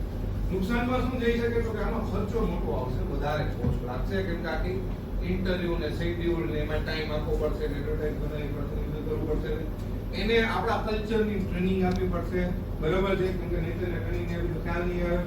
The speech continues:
પછી affect on employee moral, બરાબર છે? મોરલ <clears throat> એટલે કે એને નવા આવે ને ત્યારે નવા જૂના વચ્ચે જે થાય ને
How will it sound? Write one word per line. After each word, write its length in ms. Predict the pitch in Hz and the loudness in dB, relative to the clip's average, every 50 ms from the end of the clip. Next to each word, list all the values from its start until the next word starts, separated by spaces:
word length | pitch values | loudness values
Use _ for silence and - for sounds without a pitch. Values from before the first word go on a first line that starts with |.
| - - - - - - - - - | -2 -4 -4 -4 -2 -2 -2 -2 0
પછી 340 | - 180 180 190 185 196 196 | 0 0 2 2 2 0 0
affect 360 | 196 - - 226 226 220 220 | 0 0 0 0 0 0 0
on 120 | 214 208 202 196 | 0 0 0 0
employee 460 | 190 196 196 - 208 220 196 202 190 185 | 0 -2 -2 -2 -2 0 0 2 2 4
moral, 360 | 180 185 190 196 196 190 185 185 185 - | 4 4 6 6 6 6 6 4 2 -2
બરાબર 320 | - - 196 202 208 - | -2 0 0 0 0 0
છે? 220 | 202 202 208 202 - - | 0 0 -2 -2 -2 -2
મોરલ 380 | 185 180 190 202 220 226 233 226 - - - - - 214 | -2 -2 0 2 2 2 2 2 -2 -2 -2 -2 0 0
<clears throat> 260 | 214 - 180 - - | 0 0 -2 -2 -4
એટલે 180 | - 190 196 | -4 -2 -2
કે 140 | 190 190 196 | -2 -2 -2
એને 220 | 190 190 - 208 214 - - - - - - - | -2 -2 0 -2 -2 -2 -2 -2 -4 -4 -2 -2
નવા 260 | - - 185 220 226 | 0 2 4 6 6
આવે 220 | 214 220 226 233 233 | 6 6 6 4 4
ને 60 | 233 | 2
ત્યારે 300 | 220 220 208 202 202 196 | 2 0 2 2 0 0
નવા 260 | 185 180 185 202 196 | 2 2 2 2 2
જૂના 280 | 190 190 190 196 196 196 | 2 2 0 0 2 2
વચ્ચે 320 | 190 190 185 180 185 185 | 2 2 2 2 0 2
જે 140 | - 185 180 | 2 4 2
થાય 240 | - - - - - | 2 2 0 0 0
ને 260 | - - - - - | 0 -2 -2 -4 -4